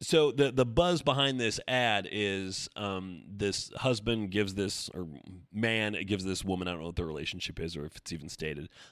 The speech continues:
um, a bike, and she's, like, very apprehensive about it at first, um, and then she grows to love it. She documents her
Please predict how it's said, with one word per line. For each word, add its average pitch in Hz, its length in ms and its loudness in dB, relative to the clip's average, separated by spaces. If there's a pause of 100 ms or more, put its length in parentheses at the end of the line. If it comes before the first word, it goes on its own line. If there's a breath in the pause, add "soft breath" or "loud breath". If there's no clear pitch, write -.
um, 101 360 0
a - 60 -2
bike, 104 480 0
and 104 160 -2
she's, 101 180 -2
like, 95 140 2
very 113 320 2
apprehensive 107 640 0
about 110 240 2
it 110 80 0
at 107 160 -4
first, 113 720 -2
um, 92 600 -2
and 98 340 0
then 95 160 -2
she 92 240 -2
grows 95 520 0
to 90 340 -2
love 131 200 4
it. 127 140 0
She 101 140 -2
documents 107 680 -2
her 92 300 -2